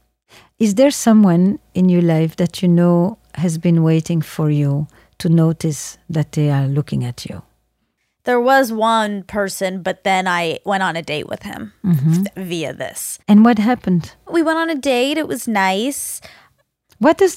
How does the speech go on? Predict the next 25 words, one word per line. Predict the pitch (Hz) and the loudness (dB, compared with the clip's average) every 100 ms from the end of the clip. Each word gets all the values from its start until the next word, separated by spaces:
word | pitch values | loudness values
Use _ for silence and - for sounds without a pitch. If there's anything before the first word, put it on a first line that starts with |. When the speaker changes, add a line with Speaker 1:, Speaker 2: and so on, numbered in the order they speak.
| - | 2
Speaker 1:
that | 208 - | 0 2
mean? | 165 160 165 151 135 - | 4 6 6 6 2 0
We | 151 | 2
went | - 170 190 - | 4 4 4 2
Speaker 2:
Nice. | |
Speaker 1:
on | 165 170 | 4 4
a | 156 139 | 4 2
date | - 190 262 - - - | 4 6 4 0 -10 -6
Speaker 2:
<laughs> | 285 - | -4 0
Speaker 1:
and | 180 | 0
it | 180 170 | 0 0
was | 165 160 160 | 2 2 4
nice. | 147 131 - - | 2 0 -6 -4
Speaker 2:
Well, | - 220 | 2 4
Speaker 1:
Both | 196 | 4
sentences | 226 214 196 - 180 - | 4 6 6 4 0 0
to | 185 | 2
me | 180 180 | 4 6
are | 165 | 4
like | 165 160 151 - - | 4 2 -2 -10 -10
Speaker 2:
I, | - - | -6 -6
not | 247 240 214 202 | 0 2 2 0
great. | 196 196 190 - - - - | -2 0 0 -2 -10 -20 -12
We | 262 262 | -6 -2
went | 254 269 - | 0 0 -4